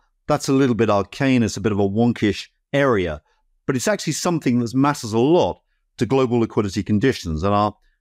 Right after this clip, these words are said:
try and explain those, those factors in a moment. But effectively, the central banks, uh, together, uh, collectively, I'm not saying there's a concerted action here, but,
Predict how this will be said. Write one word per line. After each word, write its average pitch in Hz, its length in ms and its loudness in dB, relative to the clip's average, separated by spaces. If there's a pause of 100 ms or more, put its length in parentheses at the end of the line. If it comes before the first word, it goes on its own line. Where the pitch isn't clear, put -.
try 139 200 0
and 113 100 2
explain 110 460 0
those, 95 340 0
those 98 240 0
factors 95 420 -4
in 95 80 -2
a 92 40 -2
moment. 101 420 -2 (440)
But 120 80 0
effectively, 170 500 0
the 123 100 -4
central 156 380 -2
banks, 117 500 -2 (260)
uh, 110 140 0
together, 117 680 -2 (280)
uh, 104 200 2
collectively, 98 800 2
I'm 104 160 4
not 123 140 0
saying 107 240 0
there's 98 180 0
a 95 60 -2
concerted 101 540 0
action 117 340 -2
here, 80 240 -2
but, 95 220 -4